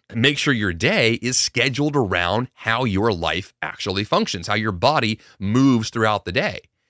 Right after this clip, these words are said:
And if it's ebbing and flowing in a way that is incongruent with how you've been living, if there is a, a clash there, that the way you live and the way that you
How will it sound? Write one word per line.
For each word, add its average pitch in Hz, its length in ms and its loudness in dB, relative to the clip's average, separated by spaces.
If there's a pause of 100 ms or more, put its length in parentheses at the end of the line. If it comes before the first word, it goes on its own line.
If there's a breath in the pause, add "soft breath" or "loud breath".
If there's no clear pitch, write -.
(460)
And 117 120 0
if 117 80 -4
it's 156 220 -8
ebbing 139 340 2
and 139 120 -2
flowing 151 380 2
in 117 80 2
a 107 60 4
way 104 300 2
that 98 280 -2
is 90 260 -6 (100)
incongruent 156 880 -2 (320)
with 104 160 -2
how 123 180 0
you've 123 240 -2
been 110 240 0
living, 98 360 0 (420)
if 113 180 -4
there 135 180 2
is 127 80 0
a, - 80 -2 (140)
a 117 60 0
clash 151 640 0
there, 80 260 -2
that 85 200 -4 (260 soft breath)
the 98 80 0
way 139 240 4
you 143 260 0
live 98 380 2
and 98 100 -4
the 92 40 0
way 120 240 0
that 110 140 -6
you 101 200 -6